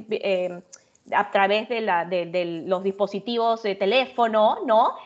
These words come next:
Y uno puede hacer las preguntas que uno quiera, hay diferentes opciones de preguntas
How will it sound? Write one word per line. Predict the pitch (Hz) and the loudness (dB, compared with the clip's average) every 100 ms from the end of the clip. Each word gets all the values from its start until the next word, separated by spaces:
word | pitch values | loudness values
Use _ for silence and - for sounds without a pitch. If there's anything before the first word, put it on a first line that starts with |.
| - - _ | -20 -20 _
Y | 339 359 359 | 2 2 2
uno | 320 330 330 | 4 4 6
puede | 330 | 4
hacer | 302 302 302 | 4 2 0
las | 294 | 0
preguntas | 247 214 247 254 | 0 -2 -2 -6
que | 262 | -4
uno | 240 240 | -4 -2
quiera, | 339 339 269 240 247 | 4 6 6 4 4
hay | 240 247 | 2 2
diferentes | 254 269 254 226 233 277 285 285 | -2 -8 -6 -4 -2 -4 -4 -6
opciones | - - 233 233 | -6 -4 -4 -2
de | |
preguntas | 220 254 330 320 226 226 | -2 0 2 0 2 2